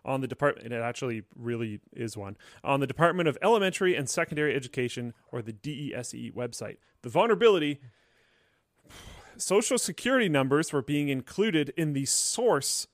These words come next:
for pages served by the, uh, teacher credentials lookup portal. Horrible. Super bad. Massive vulnerability.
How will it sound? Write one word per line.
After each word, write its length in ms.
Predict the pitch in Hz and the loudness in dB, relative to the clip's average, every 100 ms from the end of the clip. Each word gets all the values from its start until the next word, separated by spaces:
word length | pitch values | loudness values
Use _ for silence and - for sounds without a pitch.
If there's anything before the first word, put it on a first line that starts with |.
| _ | _
for 220 | - 156 | -4 -2
pages 480 | - 156 151 143 131 | 0 0 2 0 -2
served 520 | - 175 160 139 - - _ - | -2 0 0 0 -4 -18 _ -4
by 180 | 127 127 | -2 0
the, 320 | 123 123 120 | -2 -4 -2
uh, 300 | 117 113 110 - | 0 -2 -4 -8
teacher 300 | - 170 165 | -6 -4 -4
credentials 640 | - 139 139 - 135 113 117 | -4 -4 -2 -2 -4 -4 -6
lookup 380 | 143 139 - | -4 -4 -6
portal. 360 | - 113 95 92 _ _ _ _ _ | -8 -10 -10 -14 _ _ _ _ _
Horrible. 480 | 220 262 190 104 107 _ | 10 10 8 2 -10 _
Super 460 | - - 233 202 139 | -8 -4 -2 0 -2
bad. 300 | 101 92 _ _ _ | -4 -10 _ _ _
Massive 460 | 123 156 202 - 180 | 2 6 6 4 -2
vulnerability. 680 | 151 139 131 113 104 92 | 0 -2 -2 -4 -6 -6